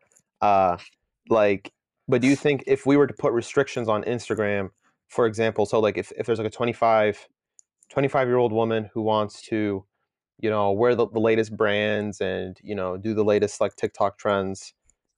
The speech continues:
and then Instagram comes and says, you know, "Your content is no longer gonna be accessible to fifteen, sixteen-year-old girls." Do you think that's, like, an infringement on, like, someone's, like, I guess,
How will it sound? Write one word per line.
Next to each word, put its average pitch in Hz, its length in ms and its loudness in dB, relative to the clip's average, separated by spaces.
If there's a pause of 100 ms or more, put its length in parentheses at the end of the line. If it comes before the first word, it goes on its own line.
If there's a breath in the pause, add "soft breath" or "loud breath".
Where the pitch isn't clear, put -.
(120)
and 110 180 0
then 101 460 0
Instagram 107 440 -2
comes 101 380 -2
and 98 140 -8
says, 95 560 0 (640)
you 113 60 -4
know, 107 100 2
"Your 104 240 0
content 107 600 -4
is 104 160 -6
no 104 160 0
longer 101 540 -2
gonna 110 160 -4
be 104 120 -4
accessible 98 580 -2
to - 80 -20
fifteen, 101 400 -4
sixteen-year-old 98 520 -6
girls." 98 300 0
Do 101 80 -6
you 104 60 -6
think 104 140 -6
that's, 98 200 -4
like, 92 300 -2 (400)
an 110 120 2
infringement 120 640 -2 (220)
on, 127 220 0
like, 107 260 -2
someone's, 113 340 -2
like, 95 220 2 (180)
I 104 40 -4
guess, 101 240 -2